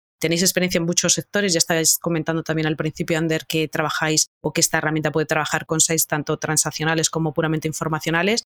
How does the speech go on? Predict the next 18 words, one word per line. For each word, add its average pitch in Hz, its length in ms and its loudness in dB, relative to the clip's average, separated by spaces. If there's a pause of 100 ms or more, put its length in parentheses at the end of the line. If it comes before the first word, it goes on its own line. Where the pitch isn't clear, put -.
(120)
pero 180 260 4
tu 180 120 0
recomendación, 175 1000 2 (120)
¿para 165 200 0
qué 170 120 -2
tipo 185 260 0
de 180 60 2
sectores 170 500 2
es 165 280 2
el 151 300 0
que 165 120 -2
mejor 156 340 -2
puede 151 200 0
funcionar 147 420 -2
este 147 180 0
tipo 156 180 -2
de 156 40 2
herramientas? 135 720 -2